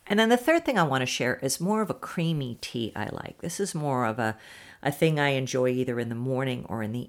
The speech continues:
evening. So you get just a big glass pitcher,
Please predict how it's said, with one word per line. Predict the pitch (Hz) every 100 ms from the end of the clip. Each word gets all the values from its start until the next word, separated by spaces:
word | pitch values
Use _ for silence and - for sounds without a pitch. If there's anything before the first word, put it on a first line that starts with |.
| -
evening. | 123 123 110 - - -
So | - 143 131
you | 147
get | 170 214 214
just | - 175 -
a |
big | 135 - 165 180 170
glass | - 131 127 127 -
pitcher, | - 127 - 107 107